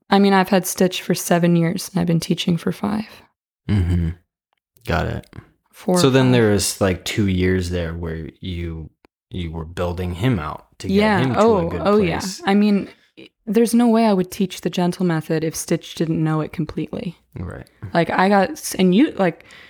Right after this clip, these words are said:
Speaker 1: you and I get so refined in it that Stitch had to be, um,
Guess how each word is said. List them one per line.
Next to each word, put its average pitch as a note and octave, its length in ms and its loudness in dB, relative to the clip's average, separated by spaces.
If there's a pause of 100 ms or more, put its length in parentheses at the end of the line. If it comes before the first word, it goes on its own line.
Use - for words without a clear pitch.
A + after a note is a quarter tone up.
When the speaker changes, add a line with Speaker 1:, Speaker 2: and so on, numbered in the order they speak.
(180)
Speaker 1:
you G#3+ 200 4
and A3+ 120 4
I G#3+ 100 4
get G3 180 0
so G3 640 2
refined E3+ 640 0
in D#3+ 180 -2
it D3 200 -6 (360)
that E3+ 320 -2 (4000)
Stitch - 440 -2
had F#3+ 240 2
to F#3 100 0
be, E3 500 0 (3500)
um, E3 400 -6